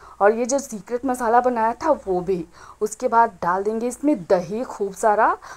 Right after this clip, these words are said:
साथ ही मेरे पास थोड़ी सी इमली की मीठी चटनी थी वो डाल दिया है मैंने और जो पुदीने की चटनी बनाई थी वो डाला है एक चम्मच। इसमें थोड़ी हरी मिर्च जाएगी, थोड़े प्याज जाएंगे, थोड़ा टमाटर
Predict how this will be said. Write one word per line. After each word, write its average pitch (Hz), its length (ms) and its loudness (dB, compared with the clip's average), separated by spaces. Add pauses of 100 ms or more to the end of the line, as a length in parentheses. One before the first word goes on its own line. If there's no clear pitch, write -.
(180)
साथ 226 140 6
ही 302 100 4
मेरे 277 180 4
पास 277 260 2
थोड़ी 254 180 0
सी 285 140 -4
इमली 262 240 -2
की 294 180 -4
मीठी 240 320 -2
चटनी 226 360 -2
थी 240 140 -6
वो 185 220 4
डाल 233 220 6
दिया 254 160 6
है 247 100 2
मैंने 247 340 0 (340)
और 220 80 4
जो 294 120 2
पुदीने 247 420 -4
की 294 120 -2
चटनी 269 360 0
बनाई 247 280 2
थी 285 160 -4
वो 196 300 2
डाला 247 280 8
है 254 160 4
एक 254 160 -6
चम्मच। 262 480 -2 (400)
इसमें 208 280 -8
थोड़ी 214 220 4
हरी 240 280 6
मिर्च 220 320 -2
जाएगी, 208 680 2 (380)
थोड़े 220 160 4
प्याज 220 400 8
जाएंगे, 208 440 -2
थोड़ा 226 260 2
टमाटर 208 680 2